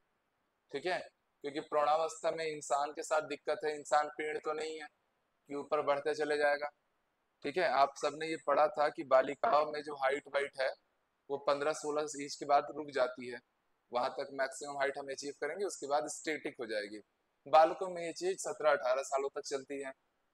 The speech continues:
उसके बाद weight बढ़ सकता है, कम हो सकता है, पर height क्या होती है, रुक जाती है। Cells का जो growth है वो भी रुक जाएगा, ठीक है। पर किस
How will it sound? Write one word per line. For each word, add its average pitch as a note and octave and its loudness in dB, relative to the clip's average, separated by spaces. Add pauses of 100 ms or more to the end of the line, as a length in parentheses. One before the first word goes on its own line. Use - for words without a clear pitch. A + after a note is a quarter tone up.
(260)
उसके C3+ -6
बाद C#3 6
weight F3+ -2
बढ़ G#3+ 0
सकता D3 -2
है, D#3+ 4
कम G3 0
हो C3 -6
सकता B2+ -6
है, F3+ 0
पर D#3+ -6
height C3+ -4
क्या D3+ 2
होती D3+ -2
है, E3 -4
रुक C3 -8
जाती G2+ -10
है। - -4 (420)
Cells D3 -2
का D3+ 2
जो C#3+ -4
growth C#3 -2
है D3+ 4 (640)
वो D3 0
भी E3 2
रुक D#3 -2
जाएगा, F#2+ -6 (380)
ठीक D3+ -4
है। G3 2 (1400)
पर E3+ 4
किस G#3+ -8